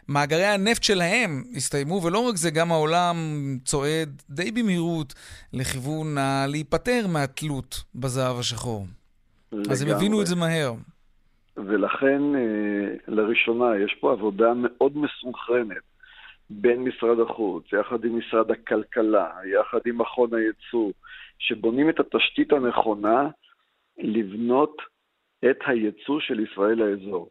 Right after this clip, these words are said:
Speaker 2: עכשיו, זה לא רק לבחריין, זה לא רק לאמירויות. צריך לזכור שבחריין היא האחות הקטנה מהמזרח של ערב הסעודית.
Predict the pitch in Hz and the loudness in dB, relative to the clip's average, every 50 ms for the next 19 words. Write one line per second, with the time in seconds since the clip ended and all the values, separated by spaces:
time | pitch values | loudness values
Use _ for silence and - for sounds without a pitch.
0 | _ _ - - - - - 104 95 92 101 90 98 113 - 139 131 123 123 - | _ _ -20 -18 -12 -6 -6 -6 -6 -4 0 0 0 2 2 2 0 0 0 0
1 | - 120 110 113 98 - - _ _ _ _ _ - 107 95 101 113 117 - 127 | 0 0 0 0 0 -4 -8 _ _ _ _ _ -4 -2 2 2 2 2 2 2
2 | 120 120 120 117 107 110 113 113 107 95 92 - - _ - - - - - - | 2 2 2 0 2 4 4 4 4 2 0 -6 -12 _ -20 -20 -20 -20 -20 -20
3 | _ _ - 117 - 127 120 - - - 135 131 127 - 135 120 110 113 107 - | _ _ -2 -2 0 0 -4 -4 0 0 0 2 2 0 -4 0 2 2 2 2
4 | - 113 107 110 113 120 123 135 143 135 - _ _ - _ _ _ - 117 113 | 0 0 4 4 4 4 4 0 -2 -4 -6 _ _ -20 _ _ _ -6 -2 2
5 | - 104 98 95 - - - 135 139 139 - - - - - 123 110 113 113 120 | 4 4 4 2 0 0 2 2 2 2 -2 -10 -16 -6 -6 -4 0 2 2 2
6 | 127 120 110 104 107 107 104 90 101 104 110 - - - 107 104 98 107 104 107 | 2 2 0 0 0 -2 -4 0 2 2 2 2 0 -2 0 2 2 2 0 0
7 | - - 117 113 110 107 117 135 113 - | -2 0 0 0 0 0 0 0 0 0